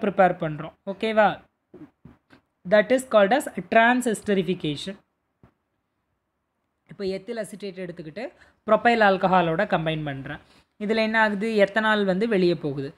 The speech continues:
வெளியே போ-, போயிட்டு மீதி என்ன ஃபார்ம் ஆனது? சி ஹெச் த்ரீ, சி ஓ ஓ, சி த்ரீ ஹெச் செவன். Propyl acetate is formed as a product. இப்போ எத்தில் அசிட்டேட்டுங்கிற ஒரு எஸ்டர்ல இருந்து நமக்கு ப்ரொப்பைல் அசிட்டேட் அப்படிங்கக்கூடிய இன்னொரு புது எஸ்டர் ஃபார்ம் ஆயிருக்கு.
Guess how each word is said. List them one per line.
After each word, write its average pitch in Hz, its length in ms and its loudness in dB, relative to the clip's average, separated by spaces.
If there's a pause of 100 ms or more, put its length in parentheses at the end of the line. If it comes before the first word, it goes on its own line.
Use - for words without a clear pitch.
(220)
வெளியே 214 240 0
போ-, 185 400 0
போயிட்டு 190 340 0
மீதி 233 300 -4
என்ன 226 220 -4
ஃபார்ம் 208 220 -2
ஆனது? 202 360 -2
சி 196 280 -4
ஹெச் 190 300 -4
த்ரீ, 240 220 -2
சி 208 360 -4
ஓ 180 300 0
ஓ, 233 180 0
சி 185 320 -4
த்ரீ 214 200 -2
ஹெச் 175 240 -4 (100)
செவன். 156 340 -8 (360)
Propyl 233 460 2
acetate 190 540 -2
is - 0 - (120)
formed 170 280 -2
as 160 180 -6
a - 100 -4
product. 151 400 -4 (400)
இப்போ 190 100 -4
எத்தில் 208 400 0
அசிட்டேட்டுங்கிற 226 640 0
ஒரு 196 180 4
எஸ்டர்ல 208 500 0
இருந்து 165 640 -2 (240)
நமக்கு 208 280 -2
ப்ரொப்பைல் 254 500 2
அசிட்டேட் 208 420 0
அப்படிங்கக்கூடிய 175 520 -2
இன்னொரு 247 360 -2
புது 262 420 0
எஸ்டர் 214 360 -4
ஃபார்ம் 180 240 0
ஆயிருக்கு. 156 540 -6